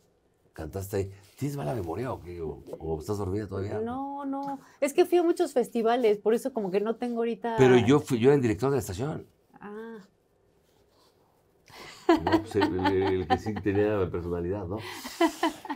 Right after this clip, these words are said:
Speaker 1: Bueno, X, empiezas a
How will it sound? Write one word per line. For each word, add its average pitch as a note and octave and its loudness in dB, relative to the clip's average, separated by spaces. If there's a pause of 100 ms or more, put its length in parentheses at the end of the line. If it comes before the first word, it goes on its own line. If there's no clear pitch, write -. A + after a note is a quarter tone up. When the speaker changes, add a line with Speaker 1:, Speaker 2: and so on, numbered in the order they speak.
(280)
Speaker 1:
Bueno, E3+ 6 (320)
X, D#3 4 (360)
empiezas C#3+ 4
a D#3+ 6